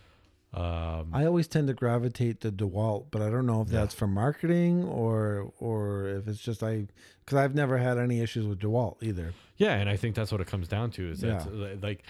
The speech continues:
Speaker 1: that first tool that you buy and you're like, "Oh, well, you know,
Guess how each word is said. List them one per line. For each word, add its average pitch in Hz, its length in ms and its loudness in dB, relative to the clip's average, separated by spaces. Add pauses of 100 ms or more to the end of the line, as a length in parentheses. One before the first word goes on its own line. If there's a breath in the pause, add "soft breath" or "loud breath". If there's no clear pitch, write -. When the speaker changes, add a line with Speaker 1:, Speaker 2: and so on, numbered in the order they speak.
(120 loud breath)
Speaker 1:
that 107 180 -8
first 117 380 -6
tool 117 300 -4
that 98 140 -2
you 98 140 -2
buy 104 380 0
and 87 200 -4
you're 87 160 -4
like, 85 180 -4
"Oh, 147 300 -2
well, 82 320 -6
you 95 80 -8
know, 85 220 -6